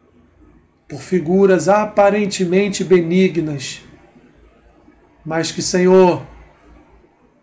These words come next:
por trás dela, delas, principados e potestades estão agindo. Guarda a tua igreja. Guarda as famílias, Senhor.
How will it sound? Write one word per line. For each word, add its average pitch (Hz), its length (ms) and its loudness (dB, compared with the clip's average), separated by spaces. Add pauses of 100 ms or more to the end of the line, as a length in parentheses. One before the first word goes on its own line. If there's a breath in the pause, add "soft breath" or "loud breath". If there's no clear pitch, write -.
(420)
por 131 140 -14
trás 170 380 0
dela, 175 540 2 (320)
delas, 175 380 0
principados 180 760 0
e 175 40 -4
potestades 175 840 -2
estão 170 280 -6
agindo. 135 540 -8 (3000)
Guarda 160 260 -4
a 165 40 -2
tua 185 120 0
igreja. 143 600 -4 (1500)
Guarda 175 360 2
as 165 100 -6
famílias, 170 680 0
Senhor. 131 340 -10